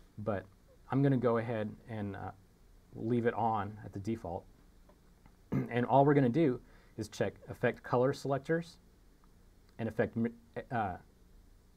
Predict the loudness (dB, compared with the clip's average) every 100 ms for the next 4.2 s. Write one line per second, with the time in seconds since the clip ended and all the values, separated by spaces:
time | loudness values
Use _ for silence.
0 | -10 -8 -4 -2 -2 -2 -2 0 0 -4
1 | -10 -12 -16 -20 -20 -20 -20 -20 -20 -20
2 | -20 -20 -20 -20 -20 -20 -20 -20 -20 -20
3 | _ -20 _ -18 -4 -2 2 2 4 4
4 | 2